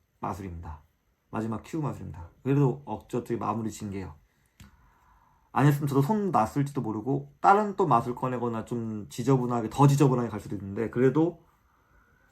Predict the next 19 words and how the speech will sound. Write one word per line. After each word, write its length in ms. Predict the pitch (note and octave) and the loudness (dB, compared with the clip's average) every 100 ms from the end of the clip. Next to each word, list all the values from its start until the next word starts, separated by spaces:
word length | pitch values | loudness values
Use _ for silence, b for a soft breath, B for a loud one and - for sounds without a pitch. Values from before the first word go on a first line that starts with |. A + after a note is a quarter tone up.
| - | -12
이 80 | A#2+ | -8
친구가 380 | D3+ C#3 C#3 | -4 0 2
기다려줬으니까 800 | C3+ B2 B2 G#2+ - A2 G#2 C3 | 2 2 2 -2 -6 -10 -8 -8
"그래, 180 | - D#3 | 0 0
나도 180 | A#2+ B2 | 0 0
마무리 280 | B2 B2+ C3 | 0 0 0
져볼게." 600 | A#2+ B2 - B2+ F#2 - _ _ - | -2 -4 -2 -2 -2 -8 _ _ -2
라는 280 | B2 C3 | 0 0
느낌이 320 | A#2+ A#2 A#2+ G#2 | -2 -4 -6 -8
있어서 540 | A2+ G#2 C3 G2 - _ _ _ b b b b b b b b | -8 -6 -6 -8 -14 _ _ _ b b b b b b b b
그 120 | C#3 | 0
느낌으로 540 | C3 - C3 A#2+ A#2+ | 0 -2 -6 -4 -2
마술을 640 | G#2+ G2+ F#2+ A2+ G#2+ A2 G#2+ | -4 -6 -6 -8 -8 -8 -8
끝내고 440 | - F3+ F3 E3 D#3+ | -6 -4 -4 -4 -4
나서, 520 | G2+ E2+ D#3 C4 C#4+ _ _ _ _ _ _ _ _ _ _ _ | -6 -6 -6 -8 -10 _ _ _ _ _ _ _ _ _ _ _
네, 300 | B2 A2+ G2 F#2+ F#2+ | -2 -2 -2 -8 -6
되게 180 | C3+ C3 | -2 -2
긴장된 400 | C#3 C#3 C#3+ C3 | 2 4 4 2
상태죠. 520 | C3 C#3 G2+ A2 D3 | -2 -6 -6 -8 -10